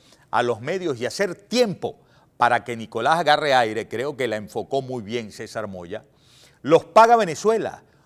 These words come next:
No hay real, pero le vamos a matar el hambre. Dice, no, no se trata de matar el hambre. A pagar el viaje, el turismo político a Venezuela, a trescientos zurdos de, él dice,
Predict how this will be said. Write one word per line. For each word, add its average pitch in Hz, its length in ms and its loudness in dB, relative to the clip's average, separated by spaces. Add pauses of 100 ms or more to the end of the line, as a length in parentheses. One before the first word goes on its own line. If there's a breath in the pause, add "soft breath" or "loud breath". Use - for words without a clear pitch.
No 160 180 4
hay 262 140 8
real, 208 640 6 (640)
pero 160 180 4
le 135 100 4
vamos 175 300 4
a 196 40 4
matar 156 300 2
el 165 120 2
hambre. 147 240 2
Dice, 120 300 -6
no, 156 180 -6
no 156 100 -12
se 156 140 -10
trata 143 240 -8
de 131 60 -4
matar 104 260 -6
el 92 100 -6
hambre. 87 220 -14 (180 soft breath)
A 143 200 4
pagar 151 640 6 (540)
el 120 200 -6
viaje, 131 420 0 (260)
el 147 280 -6
turismo 190 560 -4
político 175 960 -6 (1080)
a 123 120 0
Venezuela, 127 800 -6 (800 soft breath)
a 170 160 6
trescientos 220 720 -4
zurdos 226 420 2
de, 202 460 2
él 127 180 -8
dice, 151 480 -8